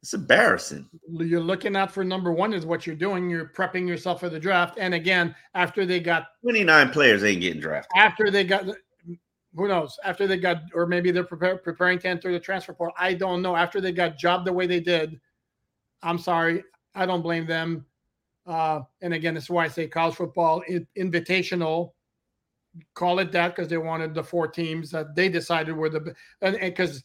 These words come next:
Speaker 2: even the argument that they decided that those were the four best teams, I'm sorry, you're not gonna tell me Georgia's, Georgia wasn't one of the four best teams. So that argument goes out the window. If it's on merit, then Florida State went thirteen and oh, won a Power Five conference,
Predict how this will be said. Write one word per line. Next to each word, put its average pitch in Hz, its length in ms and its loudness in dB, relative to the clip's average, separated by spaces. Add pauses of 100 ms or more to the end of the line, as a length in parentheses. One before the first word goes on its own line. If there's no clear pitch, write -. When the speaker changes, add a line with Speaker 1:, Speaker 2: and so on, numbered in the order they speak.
(140)
Speaker 2:
even 254 220 0
the 226 100 8
argument 196 380 4
that 170 180 0
they 175 120 0
decided 170 380 0
that 160 140 -6
those 170 160 -2
were 165 120 -4
the 156 80 -6
four 170 200 -6
best 156 240 -6
teams, 180 400 -4 (760)
I'm 175 140 -2
sorry, 175 240 2
you're 165 80 0
not 180 100 0
gonna 175 140 0
tell 180 140 0
me 175 100 0
Georgia's, 165 420 -2 (260)
Georgia 165 340 -2
wasn't 156 360 -4
one 156 120 -4
of 151 60 -8
the 147 80 -10
four 156 180 -4
best 147 220 -10
teams. - 320 -16 (320)
So 165 220 -4
that 175 160 6
argument 185 360 2
goes 165 220 0
out 160 140 -2
the 156 80 -6
window. 160 420 -4 (180)
If 170 160 -4
it's 170 140 -2
on 180 180 0
merit, 180 480 2 (320)
then 160 460 -2 (260)
Florida 180 260 -2
State 180 160 -2
went 165 200 -4
thirteen 175 300 -2
and 165 100 -4
oh, 170 80 0
won 165 180 -4
a 151 40 -8
Power 156 260 -2
Five 151 200 -6
conference, 151 440 -6